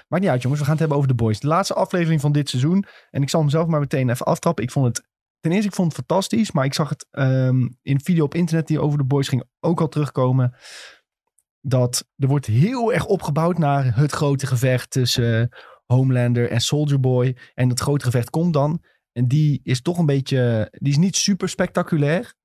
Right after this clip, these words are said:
Hè, er gebeurt wel wat. En het is op zich nog steeds wel s-, heel erg entertaining. En ik vond het leuk, hè. Starlight, die wordt er nog bij betrokken, onder andere. Andere helden. Ehm,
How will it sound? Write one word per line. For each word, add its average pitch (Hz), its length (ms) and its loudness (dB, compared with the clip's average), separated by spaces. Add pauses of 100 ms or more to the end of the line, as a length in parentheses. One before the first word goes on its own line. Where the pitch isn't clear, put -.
(160)
Hè, 139 120 -2
er 139 100 -2
gebeurt 135 300 0
wel 131 240 0
wat. 120 280 0
En 120 160 0
het 120 160 -2
is 123 120 0
op 120 100 -2
zich 127 160 2
nog 120 100 0
steeds 131 240 0
wel 113 220 2
s-, - 120 -4
heel 127 380 -4
erg 123 100 -2
entertaining. 135 580 0
En 120 60 2
ik 120 80 0
vond 123 280 0
het 120 80 -2
leuk, 131 260 2
hè. 120 100 0
Starlight, 123 500 0
die 117 120 0
wordt 120 160 0
er 120 60 0
nog 113 100 -2
bij 110 160 2
betrokken, 113 360 -2
onder 107 160 2
andere. 104 320 2 (400)
Andere 127 320 0
helden. 110 440 2 (640)
Ehm, 98 600 4